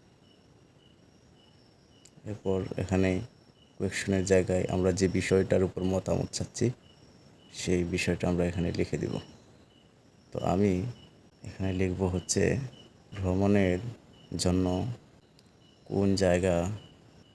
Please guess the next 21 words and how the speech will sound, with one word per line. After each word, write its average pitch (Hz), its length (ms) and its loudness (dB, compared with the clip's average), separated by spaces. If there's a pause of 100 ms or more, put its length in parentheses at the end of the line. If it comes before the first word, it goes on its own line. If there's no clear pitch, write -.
(200)
নির্বাচন 95 680 0
করতে 95 500 -2 (720)
পারি, 73 280 -4 (2000)
এই 95 140 0
হচ্ছে 92 260 -2
আমাদের 90 300 -2
প্রশ্ন। 82 300 -8
এবার 98 260 2
আমাদের 98 340 0 (440)
অপশনের 98 420 0
পালা, 82 280 -4 (600)
আমরা 95 200 2
অপশনে 101 500 0 (1300)
যে 87 120 -4
যে 90 140 0
অপশন 92 260 -4
আমাদের 90 220 0
হাতে 92 200 2
থাকবে 101 360 -2
সেগুলো 87 380 -2
আমরা 87 240 0